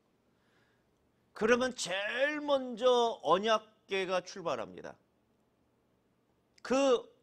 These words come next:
언약궤가 누가 매는 거예요? 선택된, 많은 고앗 자손 중에 선택된 네 사람이 어떻게 해요? 딱 매는 겁니다. 그러고 나서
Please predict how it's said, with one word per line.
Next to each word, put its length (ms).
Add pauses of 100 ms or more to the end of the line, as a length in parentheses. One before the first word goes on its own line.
언약궤가 1600
누가 240
매는 240
거예요? 340 (420)
선택된, 880 (400)
많은 680
고앗 380
자손 300
중에 280
선택된 1160 (260)
네 240
사람이 380
어떻게 320
해요? 320 (560)
딱 180
매는 300
겁니다. 380 (1160)
그러고 300
나서 500